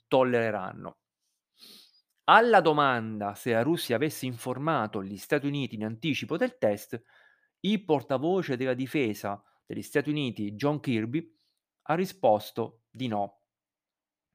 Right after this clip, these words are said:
Ovviamente il Dipartimento della Difesa condivide le preoccupazioni del Dipartimento di Stato sul test, ha detto Kirby.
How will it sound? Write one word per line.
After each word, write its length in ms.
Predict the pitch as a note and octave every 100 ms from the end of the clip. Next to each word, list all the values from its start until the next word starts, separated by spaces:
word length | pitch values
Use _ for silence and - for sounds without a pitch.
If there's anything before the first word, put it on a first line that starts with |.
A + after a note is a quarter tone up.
| _ _ _ _ _ _ _ _ _ _ _ _ _ _ _ -
Ovviamente 540 | B2+ F3+ D3+ F3 C#3+
il 80 | A#2+
Dipartimento 880 | A#2+ B2 A2+ - B2+ D#3 B2+ G#2+ G#2
della 200 | A#2 C3
Difesa 380 | F#3 D3 C3
condivide 500 | A#2+ A#2+ B2 F3 E3+
le 80 | A#2
preoccupazioni 720 | A2 A2 - A2+ A2 - C3+
del 80 | G#2
Dipartimento 640 | A2+ A2+ A2+ A2+ A2+ A2
di 100 | G#2+
Stato 240 | G2+ A2+ G#2+
sul 220 | A#2 -
test, 440 | A2+ G2+ - - -
ha 100 | A#2
detto 280 | G#2+ - A#2
Kirby. 600 | A2 G2+ F#2+ G2+ -